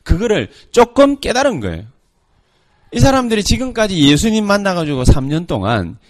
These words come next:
예수님 무리를 걷는 모습 봤지. 기적이란 기적들은 다 봤거든요. 죽은 나사로 살려내는 거 봤지. 예수님이 빵하고 빵, 그, 저기, 빵하고 물고기 그 두 마리 가지고서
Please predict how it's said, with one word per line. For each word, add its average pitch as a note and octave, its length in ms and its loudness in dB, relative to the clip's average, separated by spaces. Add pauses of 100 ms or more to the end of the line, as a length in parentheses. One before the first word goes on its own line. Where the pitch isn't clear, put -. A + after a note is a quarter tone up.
(120)
예수님 E3 400 -2
무리를 D#3+ 460 -2
걷는 F#2+ 280 -6
모습 F#2+ 340 -6
봤지. - 500 -6 (120)
기적이란 C4 480 0
기적들은 G#3 480 -6
다 G#2+ 160 -6
봤거든요. F#2 540 -2 (320)
죽은 B3+ 380 0 (160)
나사로 F#3 440 2
살려내는 C3 560 -4
거 G#2 80 -10
봤지. - 520 -10 (1120)
예수님이 A3 680 2 (540)
빵하고 A#3+ 500 0
빵, B3 420 -4 (140)
그, G3 200 0
저기, F#3 320 -4
빵하고 A3 460 -2
물고기 G#3+ 720 -6
그 D#3+ 320 -4
두 D#3+ 100 -6
마리 G3+ 180 2
가지고서 E3+ 640 -4